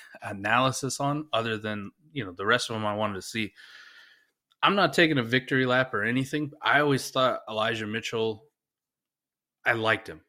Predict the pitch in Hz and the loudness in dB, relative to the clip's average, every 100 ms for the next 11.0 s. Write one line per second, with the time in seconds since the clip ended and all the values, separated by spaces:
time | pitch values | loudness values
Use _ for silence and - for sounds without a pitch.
0 | _ _ _ _ - 113 113 135 139 139 | _ _ _ _ -6 -2 2 2 2 -2
1 | 123 131 104 101 113 117 - 117 98 104 | -2 -4 -4 0 0 0 -2 -2 0 0
2 | 113 113 - 87 85 90 98 - - - | 0 -2 -8 -14 -12 -10 -8 -10 -14 -20
3 | _ _ - 113 113 - 110 110 120 110 | _ _ -6 -2 -2 -2 -2 -2 -2 -2
4 | 107 - 110 - 110 107 - 113 107 - | -2 -8 -8 -6 -4 -4 -4 -4 -4 -6
5 | - 117 107 110 113 110 110 101 - 110 | -8 -8 -6 -6 -2 -2 -2 -8 -14 -6
6 | 107 110 110 104 - 110 107 101 - - | -4 -4 -6 -12 -10 -6 -6 -8 -16 -20
7 | - - _ - 101 - - 101 113 110 | -20 -20 _ -8 -8 -6 -2 0 0 0
8 | 107 104 107 104 101 - 95 85 - 113 | 2 4 2 -2 -4 -8 -12 -10 -6 -6
9 | 98 - 120 120 117 110 - - _ - | -8 -4 0 2 0 -6 -12 -20 _ -2
10 | 113 - 127 113 113 113 113 - 113 110 | -2 -2 -4 -2 -2 -2 -2 -2 -2 -2